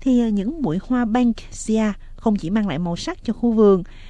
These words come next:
bởi vì với một số loại hoa Banksia, quý vị có thể đập vỏ hoa ra,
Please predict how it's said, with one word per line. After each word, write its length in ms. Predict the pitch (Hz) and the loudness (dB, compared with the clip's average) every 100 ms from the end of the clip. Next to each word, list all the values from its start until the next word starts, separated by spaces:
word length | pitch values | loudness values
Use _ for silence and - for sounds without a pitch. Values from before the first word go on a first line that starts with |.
| - | -8
bởi 140 | 208 269 | 0 2
vì 160 | 294 | 2
với 260 | 196 220 277 | 2 2 0
một 200 | 359 208 | -2 -4
số 260 | - 202 240 | -2 -2 0
loại 180 | 254 180 | -2 -2
hoa 140 | 208 | -4
Banksia, 640 | 196 208 196 - - 202 208 190 | 0 0 0 -6 -4 0 0 0
quý 100 | - | 0
vị 120 | 202 | 0
có 120 | - 202 | 0 -2
thể 120 | 180 | 0
đập 180 | 196 - | 0 0
vỏ 160 | 180 - | -2 -2
hoa 320 | 294 285 294 | 0 2 0
ra, 300 | 277 285 285 | 2 2 2